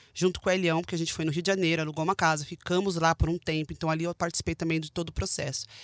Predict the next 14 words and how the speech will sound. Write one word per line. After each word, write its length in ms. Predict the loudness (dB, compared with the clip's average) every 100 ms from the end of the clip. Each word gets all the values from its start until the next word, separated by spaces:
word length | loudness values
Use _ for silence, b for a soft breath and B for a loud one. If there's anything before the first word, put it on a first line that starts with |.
| B B
E 120 | -2
depois 360 | -2 0 0
de 60 | 0
lá, 160 | 0 -2
que 140 | -2
isso 140 | -4 -2
foi 80 | 0
em 20 |
dois 160 | 2
mil 100 | 2
e 20 | 0
quatro, 440 | 4 4 2 -4 -12 -2
eu 280 | 0 0
repeti 440 | -2 -6 -4 -6